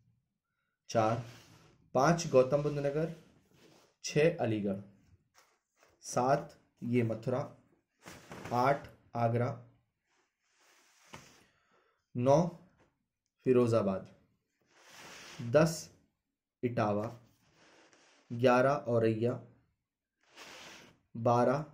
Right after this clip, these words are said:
जालौन, तेरह कानपुर, चौदह कानपुर नगर,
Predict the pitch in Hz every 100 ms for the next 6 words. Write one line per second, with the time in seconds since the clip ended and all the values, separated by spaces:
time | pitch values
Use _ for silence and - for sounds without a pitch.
0 | - 117 117 110 110 110 127 - _ _
1 | _ _ - 120 127 147 151 110 113 -
2 | 139 - - - - - - - - _
3 | _ _ _ _ _ _ - 135 123 120
4 | 135 160 - _ _ _ 117 120 123 123
5 | 120 117 110 131